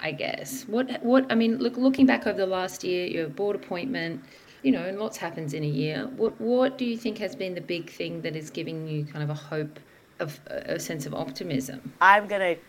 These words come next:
Speaker 2: qualify this by saying I think I daily live in a somewhat unique space from a lot of other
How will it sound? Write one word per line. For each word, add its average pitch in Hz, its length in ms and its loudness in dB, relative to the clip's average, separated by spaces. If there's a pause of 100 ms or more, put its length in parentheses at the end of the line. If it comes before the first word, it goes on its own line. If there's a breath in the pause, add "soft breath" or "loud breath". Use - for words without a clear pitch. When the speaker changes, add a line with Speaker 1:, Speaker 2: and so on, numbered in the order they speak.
(120)
Speaker 2:
qualify 170 480 2
this 151 120 -4
by 143 140 -6
saying 139 320 -4
I 135 80 -8
think 160 320 -4
I 139 200 -2 (420)
daily 165 420 4
live 143 320 -4
in 127 140 -2
a 123 60 -4
somewhat 139 560 -4
unique 135 380 -14
space - 460 -8
from 127 160 -14
a 127 60 -6
lot 113 260 -4
of 110 80 -10
other - 180 -8